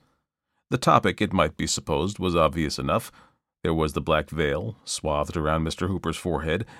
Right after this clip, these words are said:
and concealing every feature above his placid mouth, on which at times they could perceive the glimmering of a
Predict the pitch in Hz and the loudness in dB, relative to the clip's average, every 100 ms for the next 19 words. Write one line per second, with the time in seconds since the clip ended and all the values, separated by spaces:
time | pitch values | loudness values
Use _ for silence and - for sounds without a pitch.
0 | - 104 101 104 - 104 104 107 98 110 | -2 0 2 0 2 4 4 4 2 0
1 | - 123 - 95 87 98 90 110 - 92 | 2 0 2 0 4 4 4 0 2 4
2 | 80 104 117 113 - - - - 92 87 | 4 2 4 4 4 -2 -18 -10 -2 0
3 | 82 85 87 - 82 - 95 76 82 85 | 2 0 0 -2 -2 0 0 0 0 0
4 | 82 90 - - 113 90 80 85 85 113 | 0 -2 -2 -2 0 0 0 -2 4 4
5 | 90 80 82 82 80 80 | 4 2 4 4 4 0